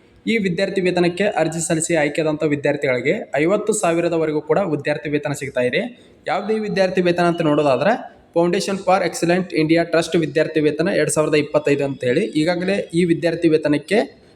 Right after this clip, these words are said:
ಅನೇಕ ಜನ ವಿದ್ಯಾರ್ಥಿ ಮಿತ್ರರು ಅರ್ಜಿಗಳನ್ನ ಸಲ್ಲಿಸಿ ಸಾವಿರಕ್ಕಿಂತಲೂ ಅಧಿಕ ಜನ ವಿದ್ಯಾರ್ಥಿ ಮಿತ್ರರು ಈಗಾಗಲೇ ವಿದ್ಯಾರ್ಥಿ ವೇತನವನ್ನ ಪಡ್ಕೊಂಡಿದ್ದಾರೆ.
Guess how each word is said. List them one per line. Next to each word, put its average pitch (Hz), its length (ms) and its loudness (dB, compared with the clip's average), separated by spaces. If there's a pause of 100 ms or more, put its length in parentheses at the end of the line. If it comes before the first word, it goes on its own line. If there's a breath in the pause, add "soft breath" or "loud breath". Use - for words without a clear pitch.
(140 soft breath)
ಅನೇಕ 185 340 0
ಜನ 190 220 0
ವಿದ್ಯಾರ್ಥಿ 165 380 -2
ಮಿತ್ರರು 160 380 0
ಅರ್ಜಿಗಳನ್ನ 160 560 0
ಸಲ್ಲಿಸಿ 156 680 -2
ಸಾವಿರಕ್ಕಿಂತಲೂ 185 720 0
ಅಧಿಕ 170 280 2
ಜನ 175 180 0
ವಿದ್ಯಾರ್ಥಿ 160 460 -2
ಮಿತ್ರರು 156 340 -2
ಈಗಾಗಲೇ 151 400 0
ವಿದ್ಯಾರ್ಥಿ 147 400 -2
ವೇತನವನ್ನ 139 400 -2
ಪಡ್ಕೊಂಡಿದ್ದಾರೆ. 135 960 -2